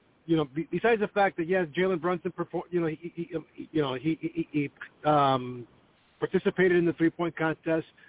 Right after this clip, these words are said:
got eliminated in the first round. Jacob Toppin participated in the slam dunk competition. He got eliminated as well. Um, but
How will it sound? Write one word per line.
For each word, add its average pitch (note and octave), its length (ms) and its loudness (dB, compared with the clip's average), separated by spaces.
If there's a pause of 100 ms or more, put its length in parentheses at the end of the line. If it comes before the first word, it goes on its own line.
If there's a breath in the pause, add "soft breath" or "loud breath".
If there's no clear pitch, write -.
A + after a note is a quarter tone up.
(200 soft breath)
got E3 140 0
eliminated E3 320 0
in - 40 0
the D#3+ 80 0
first D3 300 -2
round. B2+ 360 -6
Jacob D#3+ 300 0
Toppin E3+ 360 2
participated E3 460 -4
in D#3+ 60 0
the D3+ 100 -6
slam E3+ 200 -2
dunk E3 160 -4
competition. F3 640 -2 (440 loud breath)
He C3 100 -4
got E3 180 4
eliminated C#3+ 520 2
as B2+ 120 -2
well. B2+ 340 0 (360)
Um, C3 300 2 (220)
but D#3+ 160 2